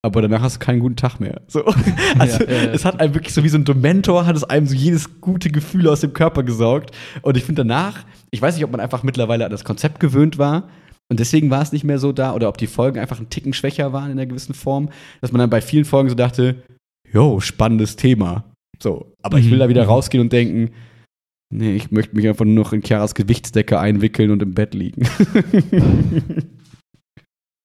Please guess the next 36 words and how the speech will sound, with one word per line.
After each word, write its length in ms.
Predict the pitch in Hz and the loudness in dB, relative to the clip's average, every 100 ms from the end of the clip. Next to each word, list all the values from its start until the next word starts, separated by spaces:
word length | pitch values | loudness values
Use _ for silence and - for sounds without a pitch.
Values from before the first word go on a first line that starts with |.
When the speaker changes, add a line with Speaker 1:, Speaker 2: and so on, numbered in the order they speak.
| _ _ - _ | _ _ -20 _
Speaker 2:
Ja, 60 | 123 | 0
das 80 | - | 2
stimmt, 180 | 170 | -2
das 60 | - | -2
hat 120 | 139 | -4
mit 100 | 131 | -2
den 60 | 117 | -4
Staffeln 360 | - 131 151 | -4 -2 -2
so 80 | 120 | -2
ein 40 | 117 | -4
bisschen 220 | 127 113 | -6 -6
abgenommen, 680 | 127 - 113 110 107 113 - _ | -6 -4 -2 -2 -4 -10 -16 _
ne, 140 | 123 | -2
dieses 320 | 113 110 110 | -2 -6 -10
Gefühl. 500 | - - 120 113 113 - _ - | -14 -4 0 2 0 -6 _ -4
Ähm, 380 | 120 113 107 110 _ _ - _ _ _ _ _ | -2 -2 -4 -10 _ _ -20 _ _ _ _ _
weil 100 | 123 | 0
ich 60 | 123 | 2
ja 60 | 127 | 2
sagen 160 | 127 | 0
muss, 120 | 120 | -2
wie 60 | 123 | -4
du 100 | 120 | -4
auch 120 | 120 | -4
gesagt 260 | 123 113 117 | -4 -4 -4
hast, 100 | 113 | -6
ich 60 | |
glaub, 100 | - | -6
die 100 | - | -6
letzte 300 | 117 113 - | -6 -6 -6
Staffel, 360 | 127 - 120 127 | -8 -6 -4 -4
die 100 | 123 | -2
war 120 | 120 | -4
dann 140 | 117 120 | -4 -8
auch 140 | 127 | -12
teilweise 720 | - 117 117 117 113 120 113 | -8 -6 -4 -4 -4 -6 -6